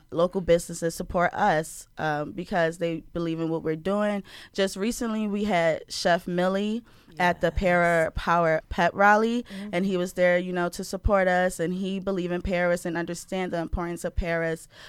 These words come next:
Speaker 1: So, you know, things like happy hours and going to action meetings at four forty and testifying in front of Doctor Height and having the parent support and, you know, being in the community, um,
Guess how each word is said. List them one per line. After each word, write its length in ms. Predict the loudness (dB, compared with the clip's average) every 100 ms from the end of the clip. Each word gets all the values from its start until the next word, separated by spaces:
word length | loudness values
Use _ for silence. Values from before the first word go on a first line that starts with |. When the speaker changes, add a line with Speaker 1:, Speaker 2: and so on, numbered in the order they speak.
| -20
Speaker 1:
So, 300 | -2 2 2
you 120 | 0
know, 140 | -4 -4
things 200 | -4 -4
like 120 | -6
happy 340 | 0 0 2 2
hours 640 | 2 2 0 -4 -6 -10
and 460 | -6 -2 -2 -2 -4
going 260 | -4 -4 -4
to 140 | -4
action 300 | -4 -4 -4
meetings 160 | -4 -4
at 120 | -4
four 180 | -2 -4
forty 480 | -2 0 0 -2
and 100 | -4 -4
testifying 640 | -4 -4 -6 -4 -2 -2
in 60 |
front 160 | -4 -6
of 80 | 0
Doctor 280 | -2 -2 -8
Height 400 | -4 -2 -2 -4
and 160 | -10 -12 -18 -12
having 260 | -2 0 0
the 60 | -4
parent 260 | -4 -4
support 500 | -6 -8 0 0 0
and, 160 | -2 -6
you 60 |
know, 260 | -6 -6 -8
being 220 | -6 -4
in 60 | -4
the 60 | -6
community, 720 | -6 -4 -4 -4 -4 -4 -4
um, 380 | -6 -6 -6